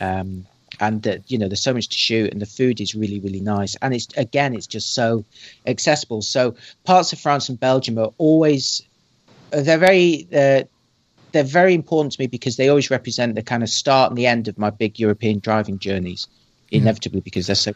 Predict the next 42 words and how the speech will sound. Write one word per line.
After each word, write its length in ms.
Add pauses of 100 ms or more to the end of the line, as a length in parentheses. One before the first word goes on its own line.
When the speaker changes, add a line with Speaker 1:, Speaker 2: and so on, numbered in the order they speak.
Speaker 2:
close 180
to 320
my 140
point 500
of 220
connecting 360
back 160
to 60
the 100
U 100
K. 300 (220)
Speaker 1:
I, 100 (220)
I 40
was 200
in 140
Ghent, 420
uh, 340
years 400
ago, 260
I 60
mean, 280 (100)
maybe 200
ten 240
years 300
ago, 300
for 320
business 480
reasons, 480
and 80
I, 140 (340)
I 60
was 200
really 200
surprised 580
by 140
how 300
beautiful 540
that 200
city 480
is, 240
with 140
the 220